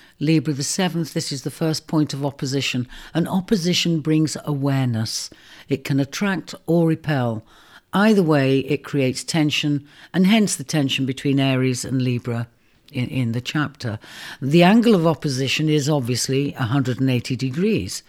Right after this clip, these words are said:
and it creates an axis across the circle of one's chart. Embodied in the aspect of opposition is the principle of polarity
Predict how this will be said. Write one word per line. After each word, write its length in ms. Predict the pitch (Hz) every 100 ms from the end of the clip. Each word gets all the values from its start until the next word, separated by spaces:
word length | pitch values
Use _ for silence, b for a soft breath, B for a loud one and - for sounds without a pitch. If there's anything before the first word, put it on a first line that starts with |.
| b b b 147
and 140 | 165
it 140 | -
creates 340 | - 175 147 -
an 100 | 180
axis 540 | 208 - - 127 -
across 320 | 131 135 113
the 80 | 127
circle 420 | - 131 117 -
of 160 | 131 -
one's 260 | 123 110 -
chart. 520 | - 113 92 - - B B B B B
Embodied 480 | 214 196 262 277 220
in 140 | 208
the 260 | 185 180 180
aspect 500 | 202 - - 143 -
of 120 | 135
opposition 560 | 123 127 127 120 135 143
is 160 | 139
the 80 | 151
principle 600 | - 180 - - 170 170
of 220 | 165 -
polarity 800 | - 190 208 220 185 - 117 117